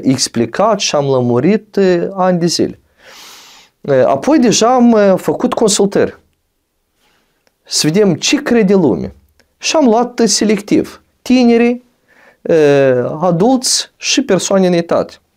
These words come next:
Culmea că persoane în etate erau cei mai, eh, eh, deciși,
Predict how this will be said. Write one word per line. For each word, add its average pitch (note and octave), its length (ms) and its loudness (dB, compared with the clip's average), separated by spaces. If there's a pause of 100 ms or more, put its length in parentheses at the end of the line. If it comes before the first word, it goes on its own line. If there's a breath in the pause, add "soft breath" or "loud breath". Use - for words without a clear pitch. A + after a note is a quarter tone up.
(1700 soft breath)
Culmea G#3 360 0
că D3 220 0
persoane C#3+ 480 -2
în B2+ 80 0
etate D#3+ 680 0
erau C#3+ 320 0
cei E3 220 -4
mai, C3+ 340 0
eh, A2+ 800 0 (480 soft breath)
eh, G#2 640 -4
deciși, B2+ 640 -2